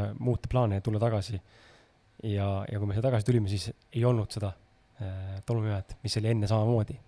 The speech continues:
paar tundi tagasi. Oh, nüüd ta muidugi ikkagi tuli, aga mulle just meeldis see näide, et ta oli enne, sa tundsid ennast, äh, häirituna,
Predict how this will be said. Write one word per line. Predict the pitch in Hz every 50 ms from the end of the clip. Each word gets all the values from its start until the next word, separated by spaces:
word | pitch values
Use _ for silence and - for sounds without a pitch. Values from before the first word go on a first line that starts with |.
| - - - _
paar | - 104 98
tundi | 95 101 98 101
tagasi. | 104 104 107 98 - - - _ - - - - - - - _ _ - - _ _ -
Oh, | - 90 98
nüüd | 110 110
ta | 104 107
muidugi | 107 107 107 110
ikkagi | 113 - 110 110 -
tuli, | 151 143 120 95 -
aga | - 98 101 104
mulle | 107 110 104
just | - - 127
meeldis | 127 117 107 98 -
see | - 113
näide, | 117 117 98 95 95
et | - - - - - - - - - - - -
ta | - 107
oli | 104 104 110
enne, | 120 127 135 147 147 135 -
sa | - -
tundsid | - - 113 110 - 113 101 101
ennast, | 101 104 98 - - - -
äh, | 104 98 98 98 98 95
häirituna, | 90 104 107 104 104 - - 123 135 131